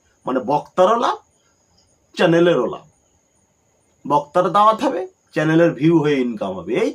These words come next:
তো ধান্দাবাজ। আসলে এই যে মালটা বক্তব্য দিচ্ছে,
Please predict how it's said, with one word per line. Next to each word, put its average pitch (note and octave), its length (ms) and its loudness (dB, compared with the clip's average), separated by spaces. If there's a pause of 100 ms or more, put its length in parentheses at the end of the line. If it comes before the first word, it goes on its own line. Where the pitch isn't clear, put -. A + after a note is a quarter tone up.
তো - 140 -16 (1160)
ধান্দাবাজ। F3 840 0 (720)
আসলে F3+ 300 -2
এই F#3 100 4
যে F#3 120 -2
মালটা E3+ 640 0
বক্তব্য E3+ 460 0
দিচ্ছে, - 440 -8